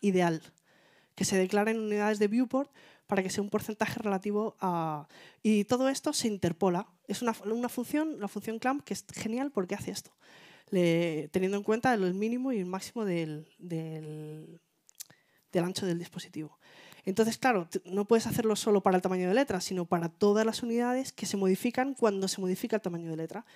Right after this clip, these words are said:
Pero con la función clamp es muy fácil porque es todo, todo responsive, lo declaras una vez y,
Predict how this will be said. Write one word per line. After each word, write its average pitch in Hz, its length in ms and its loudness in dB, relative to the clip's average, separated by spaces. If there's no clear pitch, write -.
Pero 247 240 8
con 254 240 -2
la 240 80 -2
función 247 340 -6
clamp 262 360 -2
es - 200 -4
muy 233 120 -2
fácil 262 280 0
porque 214 200 -4
es - 80 -10
todo, 196 600 0
todo 208 180 2
responsive, 220 440 0
lo 185 80 4
declaras 190 380 -2
una 214 140 -6
vez 269 160 -2
y, 175 640 -4